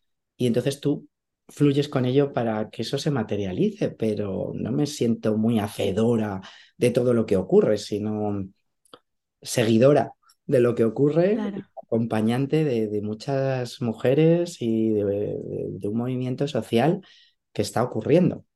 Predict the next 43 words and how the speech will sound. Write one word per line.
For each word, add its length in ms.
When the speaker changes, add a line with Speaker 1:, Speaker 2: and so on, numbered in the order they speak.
Speaker 1:
Ayer 580
salía 320
en 80
una 120
entrevista 500
en 80
el 100
Veinte 300
Minutos 500
en 140
el 160
que 300
me, 340
yo 260
misma, 420
leyendo 420
la 80
entrevista 480
que 80
hablaba 300
de 100
mí 160
misma, 440
me 180
sorprendía, 720
¿no? 160
Decía, 240
Speaker 2:
Decías, 300
Speaker 1:
"¡Guau! 60
Speaker 2:
"Joder, 440
qué 160
crack 280
esta". 180
Speaker 1:
¡Guau!". 440
No 260
por 120
lo 80
que 140
yo 140
había 200
dicho, 460
ni, 180
sino 220